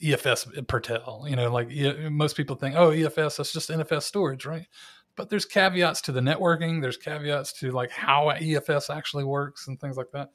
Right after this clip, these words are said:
So it's like, I highly recommend, you know, partners, customers, end users, whoever, to go out and look at these things and kind of, you know, educate yourself on some of the nuances of,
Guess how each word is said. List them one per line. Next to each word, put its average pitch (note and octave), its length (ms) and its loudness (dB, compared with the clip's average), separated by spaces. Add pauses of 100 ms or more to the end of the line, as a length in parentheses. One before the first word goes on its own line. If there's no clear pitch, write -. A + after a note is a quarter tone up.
(460)
So D#3 200 2
it's D3+ 160 -2
like, D3 180 -8
I D#3 220 -2
highly F#3 320 2
recommend, C#3 640 2
you C#3 60 0
know, B2 100 2
partners, D3+ 540 -2
customers, C3+ 640 -4
end C3+ 180 -2
users, C3 320 -4
whoever, B2+ 540 0 (420)
to C#3 100 -8
go E3 180 6
out E3+ 160 8
and C3+ 140 2
look D#3 220 4
at C3+ 80 -4
these B2 240 -6
things A#2+ 360 -2
and B2 200 -2
kind C3 180 -2
of, A#2 120 -6 (220)
you D3+ 120 -6
know, A#2+ 100 -4
educate C#3 480 -2
yourself B2 500 -4
on B2 140 -4
some C#3 220 -4
of B2 40 -6
the B2+ 80 -2
nuances B2+ 800 0
of, A#2 140 -4